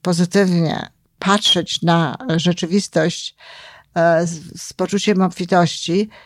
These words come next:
to, to tak naprawdę w konsekwencji daje nam taką odporność, daje nam takie rezo-, to, te, to resilience. A gdybyśmy to rozbili właśnie na takie części pierwsze logodydaktyczne, no ale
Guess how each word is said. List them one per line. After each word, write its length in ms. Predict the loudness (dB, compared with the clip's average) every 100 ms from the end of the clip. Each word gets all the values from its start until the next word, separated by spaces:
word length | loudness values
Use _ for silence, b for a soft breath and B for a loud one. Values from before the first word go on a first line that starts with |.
| b b b _ _ _ _
to, 120 | -2
to 180 | 0 2
tak 220 | 0 0
naprawdę 640 | 2 4 2 4 6 6 2
w 140 | -4
konsekwencji 1000 | 0 0 0 -2 2 0 0 -4 -6 -6 -8
daje 480 | -4 -4 -2 -2 -2
nam 280 | -4 -6
taką 320 | -6 -6 -6 -8
odporność, 720 | -4 -6 -6 -8 -12 -8 0
daje 240 | 2 4
nam 180 | 2 2
takie 340 | 0 -6 -6
rezo-, 340 | -6 -4 -6 -8 -10 -4
to, 180 | -4 -2
te, 220 | -4 -2
to 160 | 0
resilience. 720 | 2 2 2 0 0 -6 -8 -14 B B B 0
A 260 | 4 6 4 -2 _ _ _ _ -8
gdybyśmy 440 | 4 6 6 4 2
to 300 | 4 4 2
rozbili 460 | 0 0 0 2
właśnie 340 | 2 0 0 0
na 120 | -2
takie 220 | -2 -4
części 720 | -2 0 0 -2 -2 0 0 b b b
pierwsze 460 | 2 2 0 -2 -2
logodydaktyczne, 1000 | -2 -4 -4 -6 -6 -10 -12 -14 -16 -12 -6
no 140 | -4
ale 360 | -2 -2 -2